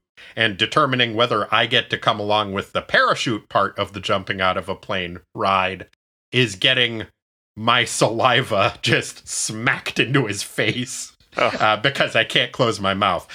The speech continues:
Speaker 1: At least that's what I imagine happening. I couldn't really turn around to look.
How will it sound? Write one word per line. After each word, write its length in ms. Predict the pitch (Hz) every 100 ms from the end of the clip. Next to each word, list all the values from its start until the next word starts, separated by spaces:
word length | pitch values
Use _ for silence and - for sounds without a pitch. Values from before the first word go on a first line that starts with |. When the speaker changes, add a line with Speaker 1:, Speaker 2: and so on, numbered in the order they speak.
| - -
Speaker 1:
At 140 | 147
least 160 | 185 -
that's 200 | 180 165
what 100 | 147
I 80 | 123
imagine 400 | 117 120 110 95
happening. 440 | 98 90 95 95
I 100 | 95
couldn't 240 | - 101 104
really 220 | 95 92
turn 260 | - 98
around 320 | 90 90 87 80
to 80 | 80
look. 360 | 85 76 -